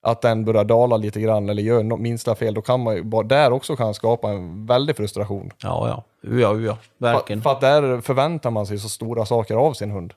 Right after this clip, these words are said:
Speaker 2: Ja, så är det ju.
Speaker 1: Eh, men du, nu har vi faktiskt talat i snart tre timmar, Rasmus. Jag hörde att du sa till din dotter att vi skulle prata en halvtimme, en timme. <laughs>
Speaker 2: Just det. Ja, det stämmer. Ja, men det råkar bli, det är så kul ämne också.
Speaker 1: Ja, men precis. Eh,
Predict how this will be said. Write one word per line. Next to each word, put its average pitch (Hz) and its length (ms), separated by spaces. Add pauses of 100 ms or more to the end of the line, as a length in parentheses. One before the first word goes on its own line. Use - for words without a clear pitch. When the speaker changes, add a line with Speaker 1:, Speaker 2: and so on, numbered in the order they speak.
(160)
Speaker 2:
Ja, 123 180 (280)
så - 180
är 139 100
det 120 60
ju. 110 100 (420)
Speaker 1:
Eh, 110 240 (100)
men 147 200
du, 165 300
nu 160 140
har 190 140
vi 165 260
faktiskt 139 560
talat 156 380
i 113 480
snart 143 380
tre 135 200
timmar, 147 360
Rasmus. 104 460
Jag 131 160
hörde 151 240
att 139 80
du 127 80
sa 143 160
till 127 120
din 117 320
dotter 139 300
att 120 120
vi 110 60
skulle 113 220
prata 123 300
en 113 60
halvtimme, 110 360
en 101 80
timme. 117 260 (100)
<laughs> - 100
Speaker 2:
Just 170 200
det. 131 140 (100)
Ja, 135 160
det 175 100
stämmer. 120 360 (100)
Ja, 120 60
men 139 120
det 151 80
råkar 160 280
bli, 135 120
det 127 120
är 151 120
så 147 120
kul 127 240
ämne 113 220
också. - 220
Speaker 1:
Ja, 135 320
men 147 160
precis. 131 460
Eh, 123 580